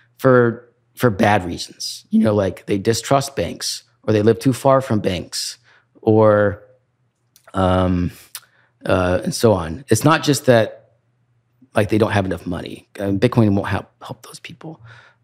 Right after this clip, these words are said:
Um, so, so here's the question then. Uh, in either of these worlds, you'd have maybe, like, a one in twelve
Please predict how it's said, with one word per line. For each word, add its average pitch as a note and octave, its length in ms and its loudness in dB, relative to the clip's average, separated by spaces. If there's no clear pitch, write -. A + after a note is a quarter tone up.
Um, - 500 -10
so, F#2 440 -6
so - 160 2
here's G#3+ 240 4
the F#3 80 2
question G#3+ 400 2
then. C3+ 300 4
Uh, B2+ 400 4
in C#3+ 600 4
either F3 220 4
of D#3 60 4
these C3 180 0
worlds, A2+ 680 0
you'd G#2+ 140 0
have G3+ 400 0
maybe, G#2 180 0
like, G#2 160 0
a G2 60 -8
one G#2 140 -2
in G#2 100 0
twelve G2+ 220 -4